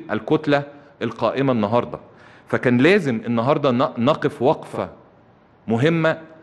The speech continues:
و-، و-، ونضع حد ونع-، ونشد مع بعض خط فيما يخص المخالفات البنائية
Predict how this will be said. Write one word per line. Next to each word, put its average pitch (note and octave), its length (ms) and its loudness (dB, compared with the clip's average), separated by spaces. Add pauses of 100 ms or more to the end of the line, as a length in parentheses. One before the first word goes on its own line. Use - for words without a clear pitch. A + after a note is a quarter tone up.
(400)
و-، G2+ 120 -2
و-، G#2+ 560 0
ونضع C#3 300 4
حد G#2+ 460 -4
ونع-، G2+ 500 -2
ونشد C3 460 0
مع A2 220 2
بعض A#2 260 2
خط - 480 -4 (100)
فيما D3 320 0
يخص A#2+ 500 -4 (500)
المخالفات G#2+ 760 0
البنائية A2 680 0